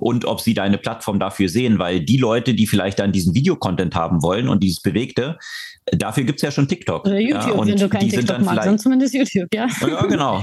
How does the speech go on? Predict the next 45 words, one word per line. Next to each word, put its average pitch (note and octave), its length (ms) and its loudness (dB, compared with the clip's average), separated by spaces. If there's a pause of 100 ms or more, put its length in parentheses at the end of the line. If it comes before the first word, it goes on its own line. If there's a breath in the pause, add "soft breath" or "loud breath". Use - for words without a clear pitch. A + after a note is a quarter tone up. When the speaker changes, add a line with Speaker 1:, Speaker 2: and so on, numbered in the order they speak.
Speaker 1:
ja. A#2 300 0
Und A#2 180 -2
wenn A2+ 140 0
du A2+ 80 2
Speaker 2:
<laughs> - 0 -
Speaker 1:
diesen A2+ 420 2
stärker A#2+ 440 -4
social C#3+ 560 0
und G#2+ 240 2
algorithmisch A2+ 640 0
generiert, B2+ 500 0
wobei G#2 260 -2
bei G2+ 120 2
YouTube, C3 500 -2
äh, G#2+ 320 0
diese G#2+ 400 2
Recommendations, G#2+ 840 0
was A2 200 -8
dir A2+ 100 0
dann G#2 160 0
immer G#2 460 2
vorgeschlagen B2 560 -2
wird, A#2 200 -2
funktioniert A2+ 540 0
ja G3+ 80 2
auch G3 120 2
Speaker 2:
Mhm. F#3+ 40 2
Speaker 1:
ganz C#3 220 0
gut. A3 340 0
Äh, B2 320 0 (320)
finde A#2 200 0
ich A2 60 -4
teilweise G#2+ 360 -2
überraschend, G#2+ 580 2
wie F3 160 2
gut, C3 460 0
äh, G#2+ 300 0 (180)
wie A2 180 2
relevant A2 560 0
dann G2+ 140 2
die G2 80 0
Speaker 2:
Mhm. G#3+ 40 4
Speaker 1:
Vorschläge G2+ 360 2
dort F2 180 0
sind. D#3+ 220 0